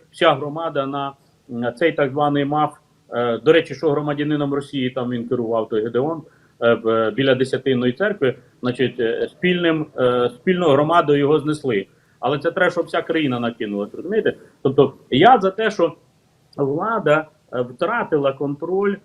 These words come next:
тобто вона вважає, що в релігійні справи не треба втручатися, в оці колабораційні не треба втра-, втручатись, туди не треба втручатись. Я вважаю, що це неправильно, тому що війна, вона вимагає нам як,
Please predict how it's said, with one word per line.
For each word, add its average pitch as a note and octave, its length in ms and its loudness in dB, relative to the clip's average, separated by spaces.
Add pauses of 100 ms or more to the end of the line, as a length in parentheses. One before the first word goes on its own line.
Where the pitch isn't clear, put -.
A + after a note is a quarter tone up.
(140)
тобто D3 220 -4
вона G#3 300 -2
вважає, E3 480 2
що C3+ 280 -6 (160)
в B2+ 60 -8
релігійні F3+ 400 -4
справи B2 400 -2
не B2 120 -8
треба A3 240 -6
втручатися, F3+ 680 -8 (220)
в C3 60 -4
оці D3 200 -4
колабораційні C3+ 680 -2
не B2 60 -4
треба F#3 340 2
втра-, D#3+ 220 0
втручатись, C#3 600 -4
туди D#3 260 -4
не C3+ 100 2
треба G3 300 -2
втручатись. D#3+ 580 -2
Я E3 200 4
вважаю, F#3+ 260 2
що - 160 -16
це E3 80 -2
неправильно, D3+ 500 -4 (100)
тому B2 180 -20
що C3+ 160 -6
війна, G3+ 480 -2 (440)
вона E3 460 2
вимагає D#3 720 0
нам E3 340 -2
як, D3 220 0